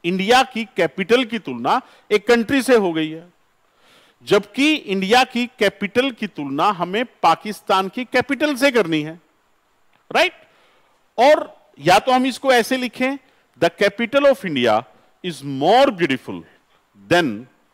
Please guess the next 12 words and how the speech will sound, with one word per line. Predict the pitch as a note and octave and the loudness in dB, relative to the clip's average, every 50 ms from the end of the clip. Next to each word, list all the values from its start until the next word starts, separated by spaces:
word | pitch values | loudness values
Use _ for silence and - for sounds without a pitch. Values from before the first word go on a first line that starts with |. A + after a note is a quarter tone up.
| _ _ _ _ _ _ _ _ _ _ _ _ _ _ _ _ _ _ _ _ _ A2+ C#3+ | _ _ _ _ _ _ _ _ _ _ _ _ _ _ _ _ _ _ _ _ _ 0 2
the | C#3+ A#2+ G2+ A#2 D#3 - _ _ _ _ _ _ _ _ _ _ _ _ _ _ _ _ _ _ _ _ _ _ _ _ _ _ _ _ _ _ _ _ _ _ _ _ _ _ _ _ _ _ _ _ _ _ _ _ _ _ _ _ _ _ _ _ _ _ _ _ _ _ _ _ _ _ _ _ _ - - | 2 2 2 -2 -6 -12 _ _ _ _ _ _ _ _ _ _ _ _ _ _ _ _ _ _ _ _ _ _ _ _ _ _ _ _ _ _ _ _ _ _ _ _ _ _ _ _ _ _ _ _ _ _ _ _ _ _ _ _ _ _ _ _ _ _ _ _ _ _ _ _ _ _ _ _ _ -4 -2
capital | D3 C#3+ - - F#3 F3 - G3 G3 F#3+ F#3+ - _ - C3 | -2 -2 -2 -6 -10 -6 -4 -4 -4 -4 -6 -16 _ -8 -6
of | A#2+ A2 G#2+ G#2+ _ _ _ _ _ _ _ _ _ _ _ _ _ _ _ _ _ _ _ _ _ _ _ _ _ _ _ _ _ _ _ _ _ _ _ _ _ - | -4 -4 -4 -6 _ _ _ _ _ _ _ _ _ _ _ _ _ _ _ _ _ _ _ _ _ _ _ _ _ _ _ _ _ _ _ _ _ _ _ _ _ -6
पाकिस्तान", | A#2+ G#2 - - G#2 - - - G2 - - _ _ _ _ _ _ _ - | -6 -6 -6 -10 -16 -16 -16 -20 -20 -20 -20 _ _ _ _ _ _ _ -10
या | G#2 A2+ C#3 D#3+ | -4 -2 -2 -2
तो | - F#3+ | -2 -4
हम | E3+ F#3+ G3 E3 | -6 -4 -4 -4
ऐसे | A#2 F#2+ - - G2+ | -6 -6 -8 -14 -20
लिखें। | D#2 B1+ - _ - - _ _ _ _ _ _ _ _ _ _ _ _ _ _ _ _ _ _ - | -20 -20 -20 _ -20 -20 _ _ _ _ _ _ _ _ _ _ _ _ _ _ _ _ _ _ -4
लेकिन | C3 E3 F3 - G3+ F#3 E3+ | 0 0 0 0 0 0 0
इंग्लिश | E3+ F3 F3+ G#3 G3 - - | 0 0 -2 -4 -4 -6 -4
में | D#3 A#2+ A2 E3 | -4 -4 -4 -6